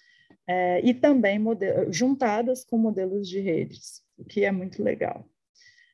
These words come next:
É, neste modelo aqui, eles tiveram uma acurácia muito boa, que é do Walker e colaboradores.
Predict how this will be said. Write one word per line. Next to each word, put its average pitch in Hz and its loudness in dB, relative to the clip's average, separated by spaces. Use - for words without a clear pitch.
É, 180 -4
neste 240 6
modelo 208 2
aqui, 202 -8
eles 196 -4
tiveram 196 -4
uma 190 -4
acurácia 185 -6
muito 196 -12
boa, 175 -2
que 185 -6
é 170 -4
do 175 -4
Walker 165 -6
e - -20
colaboradores. 165 -6